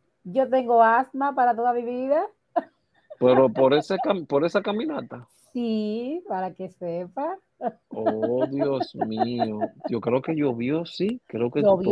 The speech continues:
Speaker 1: el
Speaker 2: tomamos
Speaker 1: primer día. Aparte de que yo suponía que era al revés la traves-, la travesía,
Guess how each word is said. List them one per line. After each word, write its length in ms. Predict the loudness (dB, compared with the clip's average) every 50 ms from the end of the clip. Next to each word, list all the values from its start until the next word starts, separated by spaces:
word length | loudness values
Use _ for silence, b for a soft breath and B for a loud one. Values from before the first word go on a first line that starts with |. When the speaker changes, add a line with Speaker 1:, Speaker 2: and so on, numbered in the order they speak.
| 2
Speaker 1:
el 40 | 2
Speaker 2:
tomamos 160 | 2 0 -2
Speaker 1:
primer 300 | -2 -2 -2 -2 -4 -4
día. 400 | -4 -4 -4 -4 -6 -6 -8 -12 _ _ _ _ _ _ _ _ _
Aparte 380 | -2 0 0 0 -2 -2 -2 -4
de 120 | -4 -4
que 240 | -4 -4 -4 -4 -4 _ _
yo 160 | -14 -12 -12
suponía 400 | -10 -10 -6 -4 -2 -2 -2 -2
que 80 | 0 0
era 100 | 0 0
al 60 | 0
revés 440 | -2 -2 -2 -2 2 4 4 4 2
la 160 | 0 -6 -8 -8
traves-, 300 | -10 -10 -10 -10 -10 -12
la 100 | -14 -14
travesía, 600 | -12 -10 -10 -10 -10 -10 -12 -12 -12 -10 -12 -14